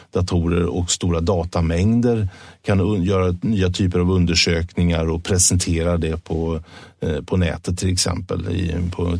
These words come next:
medieföretagens webbsajter. Eh, vi, vi un-, har, undersöker journalisternas syn på sig själva, journalistiska ideal, journalistiska yrkesroller. Vi undersöker bevakning av olika händelser,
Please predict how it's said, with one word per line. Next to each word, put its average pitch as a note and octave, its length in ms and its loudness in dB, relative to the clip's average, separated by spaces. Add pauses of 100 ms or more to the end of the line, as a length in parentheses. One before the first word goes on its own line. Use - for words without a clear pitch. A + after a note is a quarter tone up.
medieföretagens E2 1160 -4
webbsajter. F2 680 -4 (760)
Eh, G2+ 100 0
vi, F#2 300 2
vi G2+ 120 0
un-, F#2+ 400 2
har, F#2+ 180 2 (340)
undersöker E2+ 1080 0
journalisternas F2 640 0
syn E2+ 300 2
på E2+ 100 -2
sig F2 160 0
själva, F2 520 -2
journalistiska F2 720 0
ideal, F2 840 0
journalistiska F2+ 720 0
yrkesroller. D#2 1120 -2 (800)
Vi F2 280 0
undersöker F2+ 640 0
bevakning F#2 680 2
av F#2 60 2
olika F2 280 0
händelser, E2+ 1040 0